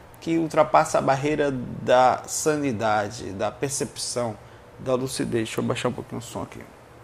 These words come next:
que eu tô ouvindo a musiquinha. E essa sanidade é, é, é o controle que você tem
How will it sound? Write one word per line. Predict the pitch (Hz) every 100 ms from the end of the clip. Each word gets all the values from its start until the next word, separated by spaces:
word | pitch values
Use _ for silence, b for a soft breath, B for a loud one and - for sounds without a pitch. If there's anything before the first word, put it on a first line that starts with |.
| - - - - -
que |
eu | 117
tô | 120
ouvindo | 110 117
a |
musiquinha. | 117 117 107 - - - - - - - - - - - - - - - - B B B B -
E | 139 139 143 143
essa | 147 147
sanidade | 165 160 151 120 117 139 147 117 - -
é, | 98 101 98 82 120
é, |
é | 127
o | 131 120 131
controle | 156 151 - 160 175 165
que | 151
você | 143 143
tem | 139 147 160